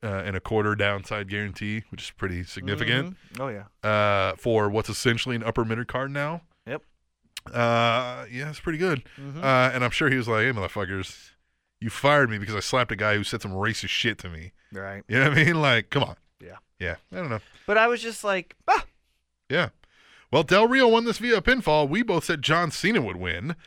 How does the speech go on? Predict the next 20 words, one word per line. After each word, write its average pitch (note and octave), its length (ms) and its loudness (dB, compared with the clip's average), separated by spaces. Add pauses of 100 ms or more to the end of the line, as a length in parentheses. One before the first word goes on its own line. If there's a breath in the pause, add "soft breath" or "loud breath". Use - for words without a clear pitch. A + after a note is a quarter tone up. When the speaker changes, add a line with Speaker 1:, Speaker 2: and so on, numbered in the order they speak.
Speaker 1:
so - 140 -8
we G#2 60 -4
both A2 180 -4
got G#2+ 220 -6
zero G#2 200 -4
points. - 720 -12 (1160)
Hmm. G#2 120 -10 (380 soft breath)
Speaker 2:
John A2 200 -14
Cena's D3 280 -10
gonna A#2 140 -16
be A#2 80 -12
off A#2+ 160 -12
T - 120 -8
V C#3+ 40 6
Speaker 1:
We G3 60 4
Speaker 2:
for B3+ 80 -2
a - 40 -2
Speaker 1:
kinda B3+ 360 2
Speaker 2:
while. E3 140 -2
Speaker 1:
knew F#3+ 520 6